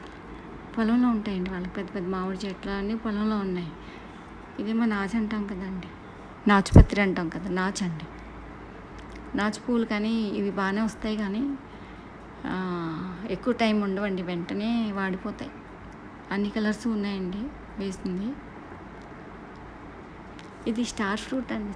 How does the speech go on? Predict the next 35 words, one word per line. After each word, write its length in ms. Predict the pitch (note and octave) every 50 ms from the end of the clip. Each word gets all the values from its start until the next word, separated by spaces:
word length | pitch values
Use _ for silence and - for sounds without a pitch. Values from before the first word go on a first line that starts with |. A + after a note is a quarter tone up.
| - A#3
చూడండి 320 | A3+ G#3+ A3 A3 A3 G#3 - - - - - - -
పిందులు 260 | A#3 A#3 A#3 A#3+ A#3+ A#3+
వచ్చినాయి, 380 | A3 - - - G#3+ G3 F3
చిన్న 200 | F#3 - A#3 G#3
చిన్న 220 | G#3+ A#3+ A#3 A3+ A3
పిందులు. 360 | - A3 G3 G3 G#3 F#3 F3 - - - - - - - - - - - - - - -
స్టార్ 360 | - - - G#3+ G#3 G#3+ G#3
ఫ్రూట్ 300 | - - A#3 A3 G#3 G#3
అండి 180 | G3 F#3+ F#3 F#3+
మొక్క, 300 | F3+ F#3 F3+ - - - F#3+ - - - - - - - - - -
దాని 180 | - G#3 G3+
నిండా 300 | G3+ G3+ G3 G3 G#3 G#3
ఉన్నాయి. 300 | G3 G3 F#3+ F#3+ F#3 F3+ - - - - - - - - - - - -
ఇదేమో 320 | B3 G#3+ C4 B3 B3 B3+ C4+ C4+ C4 B3+ A#3+ A#3 A3+
తెలుపు 340 | A3 - B3+ A#3+ B3 A#3+ B3+
అండి, 220 | A#3 G#3+ F#3+ G3 G3
వాటర్ 400 | F#3+ G#3+ G3 G3+ G3+ - G#3+ G#3
యాపిల్. 300 | G#3 G3 G3 - F#3+ G3+
అక్కడ 240 | G#3 G3+ G#3 - A3
చూపించాను 540 | A3 B3 A3+ A3 A#3+ A#3 A#3 B3 A#3 A3 G#3+ A3
కదా, 200 | G3 F3+ G#3 G3+ G3 F#3 - - - - - - - - - - A#3
ఒకటి 200 | A3+ G#3+ A3 A3
పింక్ 280 | - A#3+ A#3 A#3 A#3
కలర్ 280 | B3 B3+ B3 A#3+ B3 A#3+
అండి, 200 | A#3+ A#3 A#3+ C4+ C4+
ఒకటేమో 360 | A#3+ G#3+ G#3 G#3+ G#3+ A3 A#3+ A3+
వా-, 300 | G3+ F#3+ F#3 F#3 F3+ F3
వైట్ 280 | E3+ G#3 G#3+ G#3+ G#3+ A3
అండి. 240 | G3+ F#3+ F#3 G3+ A#3 - - - - - - - - - - - - A#3
ఈ 40 |
రెండు 260 | G#3+ A3+ A3 A3+ A#3 C4
బాగా 300 | A#3 A#3 G#3 G3+ A3 A#3+
వచ్చేవండి, 580 | B3+ A#3+ - - C4 B3 A#3+ A#3 G#3+ G3+ G3 F#3+ F3 - - - - -
ఫుల్ 360 | - - A#3 A#3+ C4+ C#4 C4+
ఉండేదండి, 760 | C#4 C4+ B3 A#3 A3+ A3+ A3+ A3+ A3 G#3+ A3 G#3 G3+ G#3 A3+